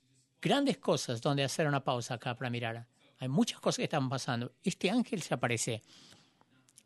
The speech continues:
Y esto no es normal. No es, es cualquier otra cosa, pero nada normal.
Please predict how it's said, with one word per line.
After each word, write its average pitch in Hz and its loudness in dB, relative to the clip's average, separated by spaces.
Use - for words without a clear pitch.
Y 175 4
esto - -2
no 123 0
es 110 -2
normal. 117 -4
No 165 10
es, 170 8
es 180 8
cualquier 165 8
otra 226 6
cosa, 165 6
pero 147 6
nada 160 8
normal. 127 4